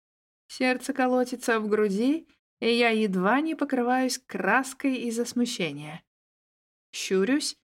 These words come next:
и смотрю на Джарда. «Это свидание?» «А как ты думаешь?» Улыбается он. «Полагаю, дружеская встреча». «Не угадала.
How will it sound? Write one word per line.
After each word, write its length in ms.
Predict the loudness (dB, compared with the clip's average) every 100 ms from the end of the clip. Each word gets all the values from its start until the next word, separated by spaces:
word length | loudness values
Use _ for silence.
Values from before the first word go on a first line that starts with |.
| _ -2
и 140 | 0
смотрю 460 | 2 0 0 0 2
на 140 | 2
Джарда. 640 | 2 0 -2 -6 -8 -8 _ _ _ _ _ _ _ _ _ _ _
«Это 600 | -2 -2 -2 -6 -4 -4
свидание?» 960 | -4 -2 0 2 2 0 -2 -2 -10 -16 _ _ _ _ _ _
«А 180 | -4 -4
как 260 | -4 -8 -8
ты 100 | -10
думаешь?» 580 | -8 -10 -10 -8 -10 -12 _ _ _ -4
Улыбается 760 | 2 2 4 2 0 0 -2
он. 280 | -2 -4 -10 _ _ _ _ _ _
«Полагаю, 580 | 0 2 2 2 2 2
дружеская 680 | 0 0 0 0 -2 -2 -2
встреча». 600 | 0 0 0 -2 -6 -8 _ _ _ _ _ _ -2
«Не 240 | 0 2
угадала. 720 | 2 2 2 2 2 0 -4